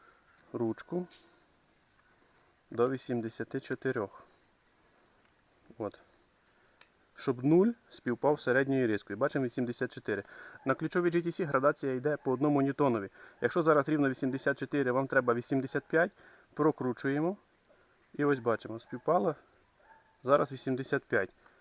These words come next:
Ставимо на двойку, буде, буде вісімдесят шість. Виставляємо то, яке вам потрібно. Наприклад, зараз буде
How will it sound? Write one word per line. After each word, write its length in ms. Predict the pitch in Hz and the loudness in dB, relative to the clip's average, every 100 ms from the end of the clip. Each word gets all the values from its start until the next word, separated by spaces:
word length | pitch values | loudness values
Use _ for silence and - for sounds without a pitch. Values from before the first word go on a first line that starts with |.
| _ _ - - | _ _ -20 -16
Ставимо 300 | - 147 160 | 2 4 4
на 80 | 160 | 2
двойку, 360 | 165 196 214 120 | 2 0 0 -4
буде, 280 | 123 127 - | -2 -4 -4
буде 220 | 127 151 | 0 2
вісімдесят 580 | 156 - 131 120 139 139 | 2 0 -2 0 -2 -2
шість. 360 | - 104 - - _ _ _ _ _ - | -4 -8 -8 -20 _ _ _ _ _ -6
Виставляємо 500 | 147 151 175 165 139 | -4 2 4 4 2
то, 140 | 160 | 2
яке 200 | 143 - | 2 4
вам 160 | 123 123 | 2 2
потрібно. 480 | 151 202 220 214 196 _ _ _ _ _ - _ _ | 0 -2 0 -2 -4 _ _ _ _ _ -20 _ _
Наприклад, 600 | - - - - 107 - - _ _ _ _ _ _ - | -14 -12 -10 -8 -8 -10 -20 _ _ _ _ _ _ 0
зараз 300 | 135 165 147 | 4 4 2
буде 260 | 113 120 | 0 0